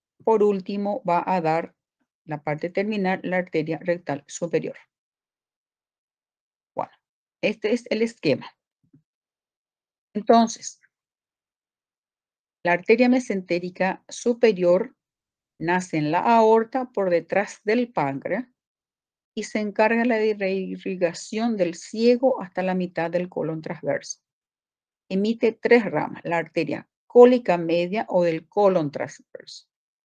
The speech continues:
la arteria cólica derecha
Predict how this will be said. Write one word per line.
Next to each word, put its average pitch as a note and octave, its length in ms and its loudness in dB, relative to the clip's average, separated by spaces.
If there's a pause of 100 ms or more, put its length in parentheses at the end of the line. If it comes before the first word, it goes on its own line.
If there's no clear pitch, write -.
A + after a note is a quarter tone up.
(560)
la F#3+ 180 2
arteria F3+ 600 0
cólica F#3+ 480 2
derecha G#3+ 680 2